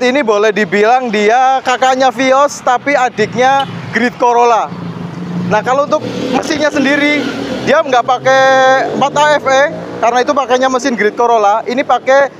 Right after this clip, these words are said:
lima A F E. Nah, kalau Vios itu udah pakai N Z. Nah, jadi ini beda mesinnya. Kalau yang bilang mesinnya pakai Vios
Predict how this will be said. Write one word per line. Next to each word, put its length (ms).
lima 480
A 160
F 80
E. 240
Nah, 80
kalau 160
Vios 160
itu 160
udah 160
pakai 320
N 80
Z. 160
Nah, 80
jadi 240
ini 80
beda 320
mesinnya. 480
Kalau 160
yang 80
bilang 240
mesinnya 320
pakai 320
Vios 320